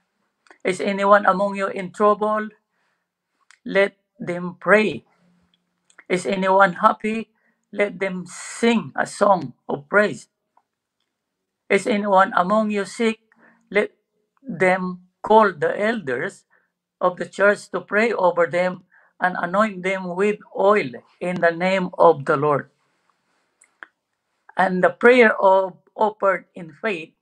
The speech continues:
will make the sick person well. The Lord will raise them up. If they have sinned, they will be forgiven. Therefore, confess your sin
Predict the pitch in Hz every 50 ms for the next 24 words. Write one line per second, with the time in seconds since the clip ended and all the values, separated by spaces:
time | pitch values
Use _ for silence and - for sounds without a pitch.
0 | _ _ - 170 175 175 170 170 175 170 165 160 160 165 175 180 175 _ - 160
1 | 151 147 - - - 185 175 175 - _ _ - 180 185 180 180 - 175 170 170
2 | 165 165 180 190 165 127 120 _ _ _ _ _ _ _ _ _ _ _ _ _
3 | _ _ _ _ _ _ _ _ _ _ _ _ _ _ _ _ _ - - 160
4 | 160 196 226 247 247 226 220 - _ - 208 190 185 180 180 170 160 175 202 220
5 | 233 214 190 - - - 185 180 - 139 139 165 208 208 - _ _ _ _ _
6 | _ _ _ _ _ _ _ _ _ _ _ _ _ _ _ _ _ _ _ _
7 | _ _ _ - - 190 185 - - 160 175 175 175 165 143 170 170 156 143 143
8 | - - 226 185 175 175 202 202 - _ _ _ _ _ _ _ _ _ - 170
9 | 170 170 170 175 170 165 156 170 175 175 - - 160 143 131 135 139 135 135 135
10 | 120 - 131 - - - _ _ _ _ _ _ _ _ _ _ _ _ _ _
11 | _ _ _ _ _ _ _ _ _ _ _ _ _ _ _ _ _ - 202 226
12 | 240 - 226 208 202 - 214 202 180 180 - 226 233 247 233 - - 202 208 202
13 | 190 - - - 190 190 208 208 214 226 220